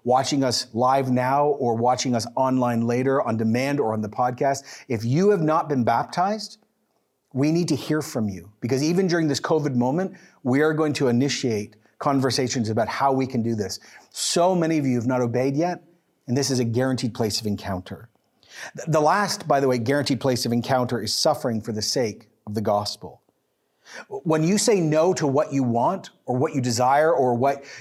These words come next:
your heart or, or what you think you wanna do, a-, and the scriptures call it sin and you say no, that's suffering for the gospel. When you are marginalized or, or, or mocked or attacked for being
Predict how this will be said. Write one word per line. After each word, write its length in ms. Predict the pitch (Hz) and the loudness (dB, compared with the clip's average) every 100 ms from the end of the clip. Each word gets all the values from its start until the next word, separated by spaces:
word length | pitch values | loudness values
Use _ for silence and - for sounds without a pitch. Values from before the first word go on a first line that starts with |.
| - | -4
your 300 | 123 113 - | 0 0 -4
heart 460 | - - 143 160 160 | -6 2 2 2 -2
or, 380 | 139 127 107 - - | 0 0 -2 -6 0
or 240 | 139 123 | 0 0
what 280 | 104 139 143 | -2 -4 -2
you 120 | 131 | -4
think 360 | - 156 170 147 | -2 -2 -2 0
you 120 | 156 | 0
wanna 180 | 156 143 | 2 2
do, 460 | 135 147 175 165 - _ _ - _ _ 156 | 2 2 0 -4 -18 _ _ -20 _ _ -4
a-, 200 | 156 151 | -4 -2
and 160 | 147 | 0
the 80 | 127 | 0
scriptures 380 | - 170 165 127 | 0 0 0 0
call 180 | 151 135 | 0 0
it 60 | |
sin 160 | 156 151 | 0 0
and 80 | 139 | 0
you 80 | |
say 160 | 123 127 | 0 0
no, 240 | 131 160 | 2 0
that's 320 | 160 143 147 - | 2 0 0 -2
suffering 380 | 160 - 127 | -2 0 -2
for 100 | 117 | -2
the 80 | 117 | 0
gospel. 600 | 120 131 127 - - - _ _ - - - - | 2 2 0 -6 -12 -14 _ _ -20 -20 -14 -2
When 180 | 143 143 | 2 4
you 180 | 175 | 6
are 140 | 175 131 | 6 6
marginalized 720 | 131 151 156 160 160 165 143 | 6 4 4 2 4 4 2
or, 180 | 120 120 | 0 0
or, 180 | 127 127 | -2 0
or 140 | 117 | 2
mocked 440 | 117 135 160 - | 4 4 2 2
or 100 | 131 | 0
attacked 500 | 117 - - 143 156 | 0 -2 0 0 -2
for 140 | - 123 | -4 -2
being 260 | 120 117 | -2 -4